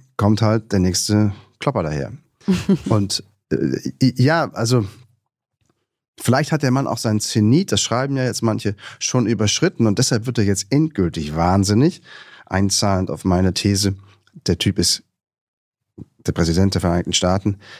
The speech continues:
Speaker 1: ist geistig nicht mehr ganz gesund.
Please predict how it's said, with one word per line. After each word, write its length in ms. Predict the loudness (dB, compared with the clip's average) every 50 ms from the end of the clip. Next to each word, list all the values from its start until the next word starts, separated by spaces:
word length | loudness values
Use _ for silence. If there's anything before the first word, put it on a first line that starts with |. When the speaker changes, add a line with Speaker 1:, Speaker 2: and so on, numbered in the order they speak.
| -20 _ _ -2
Speaker 1:
ist 280 | -2 -2 -2 -4 -4
geistig 640 | -2 -2 0 0 -2 -2 -2 -2 -4 -4 -6 -12 -16 _ _ _ _
nicht 220 | 0 0 2 2 2
mehr 120 | 2 2 2
ganz 360 | 0 0 2 0 0 -2 0
gesund. 520 | -2 0 2 2 2 2 0 -4 -12 -18